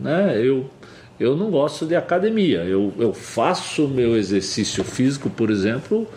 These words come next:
às cinco horas da manhã. Eu vou lá caminhar, correr, faço academia aberta, ela vai numa academia mesmo. Então, a gente sempre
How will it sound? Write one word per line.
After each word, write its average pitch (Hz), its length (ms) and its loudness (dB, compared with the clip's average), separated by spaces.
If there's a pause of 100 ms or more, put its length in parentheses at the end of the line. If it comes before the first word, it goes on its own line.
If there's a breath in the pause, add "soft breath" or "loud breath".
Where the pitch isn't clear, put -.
(380 loud breath)
às 127 140 0
cinco 131 400 0
horas 160 180 2
da 202 80 2
manhã. 220 600 2
Eu 90 140 2
vou 147 180 0
lá 160 220 2
caminhar, 123 720 0
correr, 101 400 0
faço 117 280 -6
academia 101 580 0
aberta, 98 500 -2
ela 196 140 2
vai 170 180 2
numa 202 140 0
academia 175 580 0
mesmo. 160 420 0
Então, 196 300 -2 (560 loud breath)
a 226 60 -2
gente 233 200 -2
sempre 240 580 -4